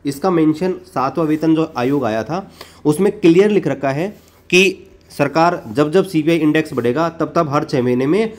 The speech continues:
डीए को बढ़ाएगा, और उसी के आधार पर आपका जो डीए है यहाँ पर हर छः महीने में यहाँ पर बढ़ाया जाता है।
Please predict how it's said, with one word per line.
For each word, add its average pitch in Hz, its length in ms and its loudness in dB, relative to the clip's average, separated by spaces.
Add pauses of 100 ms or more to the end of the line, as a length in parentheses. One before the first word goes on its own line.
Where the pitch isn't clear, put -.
(240)
डीए 165 300 6
को 185 180 0
बढ़ाएगा, 110 500 -2 (300)
और 160 320 0
उसी 190 240 2
के 196 80 2
आधार 135 320 0
पर 165 100 -2
आपका 143 260 2
जो 156 140 4
डीए 131 300 4
है 175 220 2
यहाँ 127 200 2
पर 214 220 0 (280)
हर 165 120 2
छः 151 220 -2
महीने 135 200 2
में 165 140 4
यहाँ 135 140 0
पर 175 140 -2
बढ़ाया 120 260 4
जाता 98 260 -4
है। 90 200 -8